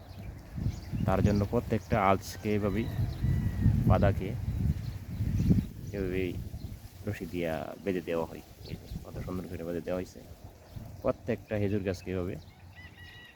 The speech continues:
বেঁধে দেওয়া হবে। হেজুরগুলা, যে হেজুরের যে পাতা আছে, পাতার বাহিরে থাকবে। আসলে একটা কথা কি, হেজুরের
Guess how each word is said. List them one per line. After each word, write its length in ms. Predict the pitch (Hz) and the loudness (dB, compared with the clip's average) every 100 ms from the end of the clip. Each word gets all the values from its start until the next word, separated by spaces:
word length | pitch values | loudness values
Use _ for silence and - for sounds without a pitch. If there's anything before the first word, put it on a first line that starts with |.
| - - - - - - 98 | -16 -12 -12 -12 -12 -10 -4
বেঁধে 180 | 95 90 82 | -2 -2 -2
দেওয়া 140 | 80 82 | -4 -4
হবে। 160 | 80 123 - - - - - - 92 | -6 -8 -12 -18 -20 -20 -20 -12 -4
হেজুরগুলা, 440 | 92 95 95 110 143 - - - - - - - - - - - - | -2 0 0 0 -2 -10 -20 -20 -20 -18 -16 -12 -10 -10 -12 -16 -16
যে 120 | 85 78 73 - - - | -8 -6 -6 -8 -10 -10
হেজুরের 340 | 90 95 92 90 | -4 -2 -2 -2
যে 80 | 87 82 - - - - - - | -2 -2 -6 -20 -20 -20 -20 -2
পাতা 220 | 92 92 107 | -2 2 0
আছে, 140 | 87 90 | 0 -4
পাতার 200 | 92 92 85 | -4 -4 -4
বাহিরে 220 | 90 87 - | -4 -6 -10
থাকবে। 240 | 78 - - - - - - - - - - - - - - - - - - - - - - - - - - - - | -12 -14 -20 -20 -20 -20 -20 -18 -20 -20 -20 -14 -12 -12 -16 -20 -20 -20 -20 -20 -20 -18 -12 -8 -8 -10 -14 -6 -2
আসলে 220 | 107 113 110 | 2 6 6
একটা 120 | - 117 | 8 6
কথা 160 | 120 120 | 8 6
কি, 80 | 127 156 - - - - - - - - - - - - - - - | 4 0 -4 -12 -14 -16 -16 -16 -18 -18 -18 -14 -16 -16 -18 -4 2
হেজুরের 360 | 101 113 110 | 6 8 8